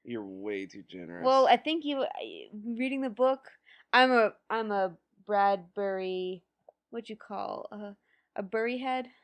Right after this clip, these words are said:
Speaker 2: I don't know what you call that.
Speaker 1: That's kinda funny, though, Bur-, Burry head,
Speaker 2: Um,
Speaker 1: Barry head.
Speaker 2: I'm a Burry head. I, I love the man, and there's very few,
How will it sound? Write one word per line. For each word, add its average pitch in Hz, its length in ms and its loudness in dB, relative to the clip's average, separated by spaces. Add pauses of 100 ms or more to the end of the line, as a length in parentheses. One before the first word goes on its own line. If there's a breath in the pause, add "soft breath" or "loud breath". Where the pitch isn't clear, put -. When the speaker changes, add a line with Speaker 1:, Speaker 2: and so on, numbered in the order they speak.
Speaker 2:
I 220 60 -6
don't 208 100 0
know 202 80 0
what 202 140 -2
you 214 80 -8
call 208 280 -4
that. 190 300 -2 (360 loud breath)
Speaker 1:
That's - 200 2
kinda 120 220 4
funny, 117 240 0
though, 113 180 0
Bur-, 110 380 -4
Burry 113 340 -2
head, 110 320 -4
Speaker 2:
Um, 247 160 0
Speaker 1:
Barry 107 220 -2
head. 107 400 -6
Speaker 2:
I'm 233 120 -6
a 220 60 -2
Burry 214 300 -8
head. 233 240 -6 (400 soft breath)
I, 233 520 8 (340)
I 233 100 8
love 220 300 6
the 214 80 -6
man, 202 420 2 (100)
and 214 320 0 (240)
there's 220 220 4
very 254 320 6
few, 240 300 -4